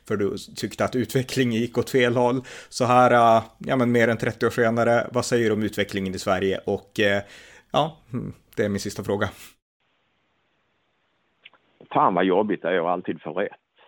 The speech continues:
Speaker 2: skulle jag vilja säga.
Speaker 1: <laughs> Ja.
Speaker 2: Jag sa, jag sa en gång i början på nittiotalet att, att det här kan inte hålla. Antingen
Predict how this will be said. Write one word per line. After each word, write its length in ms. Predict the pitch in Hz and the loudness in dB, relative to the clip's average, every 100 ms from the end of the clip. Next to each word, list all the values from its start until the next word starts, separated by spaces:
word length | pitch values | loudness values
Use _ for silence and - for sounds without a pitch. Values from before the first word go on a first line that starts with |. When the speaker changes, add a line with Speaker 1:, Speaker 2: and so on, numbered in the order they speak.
| - | -8
Speaker 2:
skulle 340 | 135 - 147 - | -6 -2 -2 -4
jag 60 | |
vilja 220 | 139 131 156 | -12 -12 -14
säga. 120 | - | -18
Speaker 1:
<laughs> 60 | 98 - - 135 135 143 151 _ - | -18 -18 -14 -12 -10 -10 -14 _ -4
Ja. 240 | 113 113 - _ - | -2 -2 -8 _ 0
Speaker 2:
Jag 200 | 147 139 | 2 2
sa, 280 | 175 151 127 | 0 0 0
jag 160 | 135 | -4
sa 260 | - 135 110 | -2 0 0
en 80 | 110 | -2
gång 180 | 107 104 | -6 -6
i 40 | |
början 320 | 98 98 104 | -4 -2 -4
på 80 | 95 | -6
nittiotalet 560 | 92 92 82 92 87 92 | -10 -10 -6 -4 -4 -4
att, 200 | 95 _ _ | -6 _ _
att 200 | 95 92 _ _ _ _ _ _ _ _ _ | -10 -10 _ _ _ _ _ _ _ _ _
det 200 | - 117 | -10 -8
här 360 | - 151 87 | -4 -4 -6
kan 260 | 87 - 92 | -10 -10 -8
inte 260 | 104 123 90 | -8 -10 -12
hålla. 360 | 76 87 98 | -10 -10 -10
Antingen 1000 | 62 78 107 151 165 - 69 71 76 90 | -12 -8 -4 -2 -4 -8 -16 -12 -10 -12